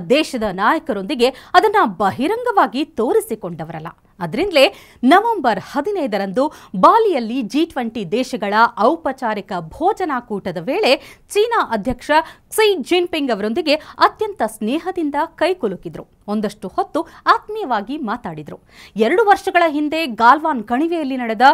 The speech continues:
ಸಂಘರ್ಷದ ಬಳಿಕ ಇಬ್ಬರು ನಾಯಕರು ಇದೇ ಮೊದಲ ಬಾರಿಗೆ ಮುಖಾಮುಖಿಯಾಗಿದ್ರು. ಈ ಬೆಳವಣಿಗೆ ಗಡಿಯಲ್ಲಿ ಉದ್ವಿಗ್ನತೆ ಕಡಿಮೆ ಆಗೋ ಭರವಸೆ ತಂದಿತು.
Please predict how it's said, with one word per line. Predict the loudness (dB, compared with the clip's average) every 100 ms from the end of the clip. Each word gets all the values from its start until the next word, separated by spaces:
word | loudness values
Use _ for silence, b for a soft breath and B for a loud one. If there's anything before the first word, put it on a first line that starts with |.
| 4 B
ಸಂಘರ್ಷದ | -6 0 0 0 -4 -6 -6 -6
ಬಳಿಕ | -2 0 2 4 4 B B
ಇಬ್ಬರು | 2 4 6 4 4 0
ನಾಯಕರು | 0 0 0 -2 -4 -4
ಇದೇ | -6 -2 -2
ಮೊದಲ | -2 -2 0 0 -2
ಬಾರಿಗೆ | 0 -2 0 0 0 B B
ಮುಖಾಮುಖಿಯಾಗಿದ್ರು. | -6 -6 0 2 0 -6 -8 -8 -10 -12 -14 _ _ b b b
ಈ | 8 8 8
ಬೆಳವಣಿಗೆ | 4 -2 -2 -4 0 0
ಗಡಿಯಲ್ಲಿ | 0 4 4 4 0 -2 -4 -6
ಉದ್ವಿಗ್ನತೆ | -6 -6 -6 -6 -8 -6 -6
ಕಡಿಮೆ | -4 -6 -4 -4
ಆಗೋ | -2 -4 -6
ಭರವಸೆ | -8 -6 -4 -4 -8
ತಂದಿತು. | -10 -12 -12 -16 -18